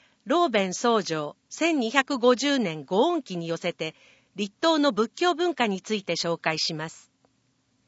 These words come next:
老弁と金勝寺。老弁は、持統天皇三年、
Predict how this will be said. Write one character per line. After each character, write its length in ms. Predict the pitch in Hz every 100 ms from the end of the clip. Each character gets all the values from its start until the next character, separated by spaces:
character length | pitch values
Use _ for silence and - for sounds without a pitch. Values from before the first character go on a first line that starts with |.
| _ _ _ _ _ _ _ _ _ -
老 280 | 262 370 339
弁 240 | 196 170
と 180 | - 151
金 180 | 294 320
勝 340 | - 165 151
寺。 200 | - 139 - _ _ _ _ _ _ _ _ _ _
老 260 | 214 294 320
弁 280 | 202 190 175
は、 240 | 170 165 _ _ _
持 160 | 247 349
統 180 | 320 277
天 300 | - 202 202
皇 160 | 202 180
三 360 | - 202 208
年、 280 | 202 180 170